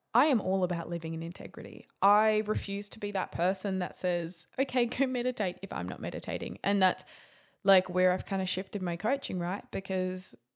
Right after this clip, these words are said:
I would tell people to do these things. I'm like, "But I'm not doing them too." Whereas now I am. If I tell you to do something or re-, suggest, you know, or we talk about something, you best fucking believe that I've tried it.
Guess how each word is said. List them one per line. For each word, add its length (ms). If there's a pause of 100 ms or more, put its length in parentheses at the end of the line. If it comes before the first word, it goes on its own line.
(180)
I 80
would 120
tell 200
people 360
to 60
do 160
these 160
things. 240
I'm 100
like, 160
"But 100
I'm 160
not 160
doing 220
them 140
too." 300 (1120)
Whereas 260
now 160
I 100
am. 240 (1000)
If 180
I 180
tell 220
you 140
to 120
do 180
something 540 (140)
or 200
re-, 160
suggest, 480
you 60
know, 100
or 160
we 100
talk 240
about 180
something, 360 (440)
you 100
best 300
fucking 240
believe 240
that 120
I've 160
tried 260
it. 120